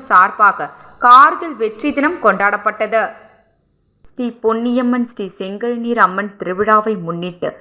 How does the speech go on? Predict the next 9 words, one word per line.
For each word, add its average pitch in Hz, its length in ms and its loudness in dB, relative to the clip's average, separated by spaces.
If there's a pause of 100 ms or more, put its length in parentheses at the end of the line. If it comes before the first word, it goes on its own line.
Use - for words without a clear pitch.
(380)
விசைப்படகு 254 680 -4 (140)
உரிமையாளர்கள் 196 880 0
நடத்தும் 165 380 -6 (380)
முதலாம் 285 460 2 (120)
ஆண்டு 226 180 -2 (100)
தென்னிந்திய 233 480 -4 (140)
அளவிலான 220 560 -4 (100)
மாபெரும் 196 540 4
பெண்களுக்கான 220 840 -4